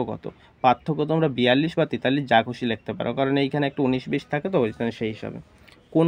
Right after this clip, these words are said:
গ্রহকে লাল গ্রহ বলা হয়, এটা তোমরা সবাই জানো। তারপর কোন দিনটি মকর সংক্রান্তি? দেখো, যেগুলো প্রশ্ন তোমরা ইজিলি পারো সেগুলো আমি বলছি না, যেগুলো একটু কঠিন বা কনফিউশন সেগুলো বলে দিচ্ছি। তারপরে দেখো,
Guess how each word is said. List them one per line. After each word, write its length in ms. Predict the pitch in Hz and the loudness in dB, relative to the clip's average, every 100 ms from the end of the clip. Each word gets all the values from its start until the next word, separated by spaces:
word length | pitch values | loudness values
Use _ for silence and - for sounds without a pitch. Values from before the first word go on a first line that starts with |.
| 156 | 4
গ্রহকে 320 | 143 151 147 127 | 2 2 2 4
লাল 140 | 117 123 | 4 2
গ্রহ 140 | 123 127 | 0 0
বলা 120 | 123 123 | 2 0
হয়, 80 | |
এটা 100 | 123 131 | 0 -2
তোমরা 160 | 135 131 117 | -2 -2 0
সবাই 200 | 127 123 | 2 2
জানো। 140 | 117 117 - - - | 0 -4 -8 -20 -2
তারপর 240 | 127 123 127 - | -2 0 -4 0
কোন 140 | 147 151 135 | 2 4 4
দিনটি 260 | 131 123 139 | 2 4 2
মকর 240 | 120 110 131 - | 2 0 -4 -2
সংক্রান্তি? 500 | 127 123 120 113 131 - - _ 135 | -2 0 0 -2 -8 -10 -20 _ -2
দেখো, 280 | 135 131 123 127 | 0 0 0 -2
যেগুলো 260 | 143 160 165 | 0 0 0
প্রশ্ন 220 | 143 - 165 165 | -2 0 -4 0
তোমরা 160 | 165 - 160 | -2 0 -2
ইজিলি 300 | 156 185 180 | 0 0 2
পারো 200 | 160 165 - | 2 2 0
সেগুলো 200 | 139 143 | 0 2
আমি 120 | 139 127 | 2 0
বলছি 160 | 120 | 0
না, 80 | 120 120 | 0 0
যেগুলো 180 | 131 147 165 | 0 0 -2
একটু 160 | 165 190 151 | -2 -2 0
কঠিন 200 | 143 165 | 2 2
বা 60 | 160 - | 0 2
কনফিউশন 380 | 135 143 147 160 165 | 0 0 -2 -4 -2
সেগুলো 240 | 131 127 123 | -2 0 2
বলে 140 | 117 113 | 2 0
দিচ্ছি। 300 | 110 - 110 98 - - - - - - _ _ _ _ _ _ - _ - _ - | -2 -8 -10 -8 -10 -16 -20 -20 -20 -20 _ _ _ _ _ _ -20 _ -20 _ 0
তারপরে 280 | - 135 139 | 2 4 4
দেখো, 160 | 135 131 | 2 0